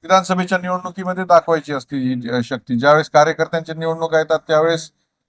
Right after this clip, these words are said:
अ, शक्ती दाखवायची आणि आमच्या निवडणुका असतात त्यावेळेस युती करायची, ही काही पद्धत बरोबर नाही. या संदर्भामध्ये, अ, माननीय मुख्यमंत्री देवेंद्र फडणवीस साहेब यांच्याकडे सर्व आमदार आम्ही जाणार आहोत, कारण,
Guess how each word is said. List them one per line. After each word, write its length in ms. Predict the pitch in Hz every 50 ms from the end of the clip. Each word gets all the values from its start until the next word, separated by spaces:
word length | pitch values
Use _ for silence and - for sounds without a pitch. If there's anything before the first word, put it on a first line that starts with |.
| _ _ -
अ, 220 | 135 139 143 143 131
शक्ती 300 | - 156 - - 165 165
दाखवायची 460 | 165 160 156 156 160 156 147 147 156
आणि 100 | 156 156
आमच्या 260 | 147 147 147 - 160
निवडणुका 480 | 156 160 160 160 165 160 165 165 160 156
असतात 220 | 147 - 170 160
त्यावेळेस 340 | - 170 165 165 160 - 160
युती 200 | 165 160 170 -
करायची, 500 | - 160 147 139 135 123 - - - 131
ही 40 | 135
काही 180 | 156 160 156
पद्धत 280 | - - 147 143 151 156 151 -
बरोबर 280 | 139 139 156 156 165 156 -
नाही. 120 | 147 156 - _ _ _ _ _ - _ _ 131
या 120 | 143 139
संदर्भामध्ये, 760 | - 147 143 143 147 143 143 147 143 151 147 143 156 156 151 151 - _ _ _ _ _ _ _ _ -
अ, 380 | 117 120 123 127 123 123 123 120
माननीय 560 | 123 127 127 135 135 139 143 143 139 139 135 127
मुख्यमंत्री 560 | 127 120 - 139 143 143 139 143 143 143 139 131 113
देवेंद्र 600 | - _ _ _ _ 123 123 127 131 139 135 131 120
फडणवीस 360 | 127 123 135 147 147 135 -
साहेब 160 | - 120 113 110 - - - _ _ _ _ -
यांच्याकडे 420 | 123 120 117 139 131 135 139 135 127
सर्व 220 | - 127 120 131
आमदार 380 | 135 127 120 117 123 131 131 127
आम्ही 160 | 127 131 131
जाणार 320 | 120 127 120 123 131 131
आहोत, 140 | 135 143 147
कारण, 380 | - - 131 131 135 139 143